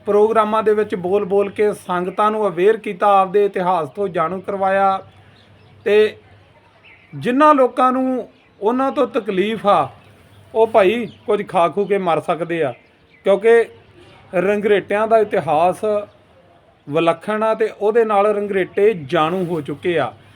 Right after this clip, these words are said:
ਭਾਈ ਜਸਵੰਤ ਸਿੰਘ ਕਾਰ ਸੇਵਾ ਵਾਲਿਆਂ ਨੇ ਇੱਕ ਵਿਲੱਖਣ ਰੂਪ ਦੇ ਵਿੱਚ ਸੇਵਾ ਕੀਤੀ ਆ ਸਮਾਜ ਦੀ ਤੇ ਇਤਿਹਾਸ ਨੂੰ ਫਰੋਲਿਆ।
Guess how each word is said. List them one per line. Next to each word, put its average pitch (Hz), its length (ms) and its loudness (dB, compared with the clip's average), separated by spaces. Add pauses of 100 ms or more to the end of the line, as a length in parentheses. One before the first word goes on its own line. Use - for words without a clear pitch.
(160)
ਭਾਈ 185 180 2
ਜਸਵੰਤ 202 480 -2
ਸਿੰਘ 233 140 -4
ਕਾਰ 196 300 2
ਸੇਵਾ 214 280 -2
ਵਾਲਿਆਂ 190 320 0
ਨੇ 214 220 -8 (880)
ਇੱਕ 214 240 0 (1500)
ਵਿਲੱਖਣ 262 460 -2
ਰੂਪ 233 260 -4
ਦੇ 214 160 4
ਵਿੱਚ 202 300 -2
ਸੇਵਾ 196 460 -2
ਕੀਤੀ 202 420 -6
ਆ 220 140 4
ਸਮਾਜ 175 500 -2
ਦੀ 220 280 -8 (800)
ਤੇ 208 260 2
ਇਤਿਹਾਸ 185 600 0
ਨੂੰ 220 180 -6
ਫਰੋਲਿਆ। 190 640 0